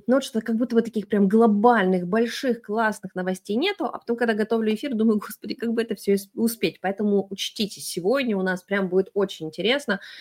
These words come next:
Самое разное для вас собрано, для того, чтобы вы понимали, что происходит как в Украине, так и в мире. Естественно, авансом предлагаю вам оставить нам,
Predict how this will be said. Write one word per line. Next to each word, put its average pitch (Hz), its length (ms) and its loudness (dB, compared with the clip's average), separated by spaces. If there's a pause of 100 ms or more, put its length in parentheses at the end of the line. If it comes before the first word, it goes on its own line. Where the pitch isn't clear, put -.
(200)
Самое 233 400 6
разное 170 320 4
для 165 160 -2
вас 160 200 -4
собрано, 277 360 2
для 180 160 2
того, 185 160 0
чтобы 180 220 -6
вы 180 60 0
понимали, 185 320 0
что - 160 -18
происходит 175 460 -2
как 170 140 -8
в 175 40 -4
Украине, 175 380 0
так - 200 -14
и 160 60 2
в 165 80 -4
мире. 262 360 2 (320)
Естественно, 220 880 2
авансом 233 520 2
предлагаю 196 400 0
вам 180 140 0
оставить 185 300 -4
нам, 170 280 -2